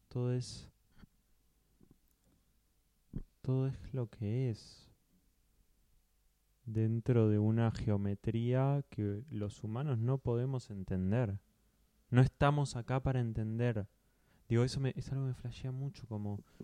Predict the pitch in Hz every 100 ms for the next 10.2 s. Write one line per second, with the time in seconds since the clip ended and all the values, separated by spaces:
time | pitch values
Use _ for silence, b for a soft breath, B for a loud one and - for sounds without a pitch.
0 | B 131 135 151 - 135 - 127 123 131
1 | _ _ 107 98 101 101 101 139 202 -
2 | 101 107 - 127 - 104 101 107 135 165
3 | b b b _ - 107 107 107 98 85
4 | _ _ _ _ _ _ _ _ - 101
5 | 101 110 104 113 127 139 113 101 107 117
6 | 120 - 104 90 87 - _ _ _ -
7 | b b b b b b b _ - 113
8 | 110 120 107 - - _ _ _ _ _
9 | _ _ _ _ _ _ - 110 104 104
10 | 101 101